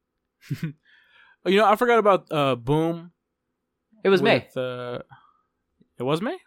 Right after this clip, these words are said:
Speaker 1: Why, why did it
Speaker 2: Yeah.
Speaker 1: feel like way longer?
Speaker 2: 'Cause we did one in February and one in May, was the only ones we put out in twenty twenty-two.
Speaker 1: What a pattern.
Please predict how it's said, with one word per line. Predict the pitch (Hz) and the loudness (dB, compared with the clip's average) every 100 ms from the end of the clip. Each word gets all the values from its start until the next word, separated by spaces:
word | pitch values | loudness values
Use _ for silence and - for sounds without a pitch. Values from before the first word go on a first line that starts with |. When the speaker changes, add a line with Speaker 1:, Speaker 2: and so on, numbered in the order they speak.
| - | -8
Speaker 1:
Why, | 117 117 | -2 0
why | 160 | 2
did | |
it | |
Speaker 2:
Yeah. | 190 | 0
Speaker 1:
feel | 185 | -2
like | 139 | -4
way | 120 | -4
longer? | 135 131 120 110 113 _ _ _ _ _ _ _ - | -4 -6 -8 -12 -16 _ _ _ _ _ _ _ -10
Speaker 2:
'Cause | 131 | -2
we | 143 | 0
did | 143 165 | 2 2
one | 143 160 | 2 2
in | 165 | 2
February | 139 139 139 123 113 | 0 0 2 2 2
and | 110 | 0
one | 110 | -2
in | 107 | -4
May, | 107 104 95 104 _ _ _ _ _ - | -4 -2 -4 -8 _ _ _ _ _ -16
was | 117 | -10
the | 117 | -4
only | 117 117 | -2 -2
ones | 110 110 | -4 -6
we | 107 | -8
put | 110 | -6
out | 104 | -6
in | 101 | -8
twenty | 110 101 | -10 -12
twenty-two. | 101 101 98 101 110 - _ _ _ _ _ _ | -12 -12 -12 -14 -16 -20 _ _ _ _ _ _
Speaker 1:
What | - 139 | -14 -14
a | 101 | -14
pattern. | - 131 131 104 107 | -16 -14 -14 -14 -20